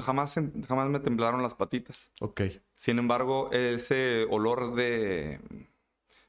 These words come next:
Speaker 1: del miedo, ¿no? Eh, del, del, bueno, más bien del riesgo, lo diría yo.
Speaker 2: Sí, del riesgo.
Speaker 1: Eh, lo, lo percibí,
Speaker 2: Ujú.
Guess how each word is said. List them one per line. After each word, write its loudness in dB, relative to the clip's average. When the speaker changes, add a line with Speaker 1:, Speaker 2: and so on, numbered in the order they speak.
Speaker 1:
del -2
miedo, -2
¿no? -6
Eh, -6
del, -2
del, 0
bueno, 0
más 2
bien 0
del 0
riesgo, 0
lo 0
diría 0
yo. 0
Speaker 2:
Sí, 0
del -4
riesgo. -2
Speaker 1:
Eh, 2
lo, 2
lo -2
percibí, -2
Speaker 2:
Ujú. -8